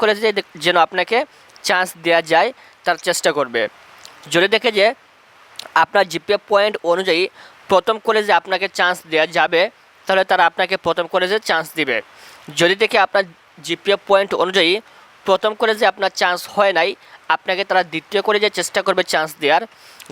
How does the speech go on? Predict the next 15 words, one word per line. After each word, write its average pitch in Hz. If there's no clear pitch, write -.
যদি 175
দ্বিতীয় 185
কলেজে 214
আপনার 190
চান্স 175
হয় 175
ওই 180
জিপিএ 170
পয়েন্ট 175
অনুযায়ী, 156
তাহলে 175
আপনাকে 175
দ্বিতীয় 160
কলেজে 190
তারা 180